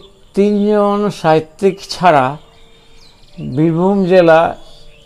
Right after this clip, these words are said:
বীরভূমির সঙ্গে পরিচয় করতে গেলে আপনাদের আর একটু অন্য সাইডে গিয়ে আলোচনা করতে হবে। সতীর দেহত্যাগের সময়ে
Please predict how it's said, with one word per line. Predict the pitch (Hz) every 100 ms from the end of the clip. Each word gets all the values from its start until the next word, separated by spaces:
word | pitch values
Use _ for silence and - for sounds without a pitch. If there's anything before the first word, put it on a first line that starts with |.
| 139
বীরভূমির | 151 196 185 175 190 190
সঙ্গে | - 165 156 160
পরিচয় | 160 143 139 156
করতে | 156 156 160 156
গেলে | 156 156 170 - - - - _ - _ _ _ - - - - - _
আপনাদের | 123 120 131 131
আর | 131 131
একটু | 139 135 131 - - - - - - - - - - - -
অন্য | 151 160
সাইডে | - 151 147 139
গিয়ে | 147 135
আলোচনা | 127 139
করতে | 143 147 165
হবে। | 165 214 226 - _ _ _ _ - _ _ _ _ _ - - - - - - -
সতীর | - 156 156 - 202 208 208 202 143
দেহত্যাগের | 139 151 170 185 - 190 165 165 160 160 160 - - - - - - -
সময়ে | - - 175 170 156 139 151 196